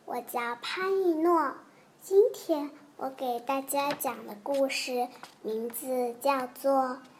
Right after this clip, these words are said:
《逃家小兔》。从前有一只小兔子，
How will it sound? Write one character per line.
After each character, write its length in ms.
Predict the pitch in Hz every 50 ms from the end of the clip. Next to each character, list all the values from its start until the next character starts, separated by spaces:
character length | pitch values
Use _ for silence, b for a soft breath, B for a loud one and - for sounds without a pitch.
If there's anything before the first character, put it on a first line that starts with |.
| B B B B B _
《逃 400 | - - - 226 220 214 220 220
家 180 | - - - 403 415 440 466 466 466
小 240 | - - 320 262 226 - - - -
兔》。 200 | - - - 440 453 427 330 - - - - - - - - - - - - - - _ b b b b b b b b -
从 340 | - - 247 254 294 349 339
前 560 | - - - 311 262 247 254 269 294 330 359 - -
有 260 | 330 277 247 - - - -
一 140 | 285 285 277
只 260 | 277 - 339 359 392
小 200 | 381 - - - - - - -
兔 360 | - - 415 453 466 403 311
子， 440 | - - - - 240 247 240 233 254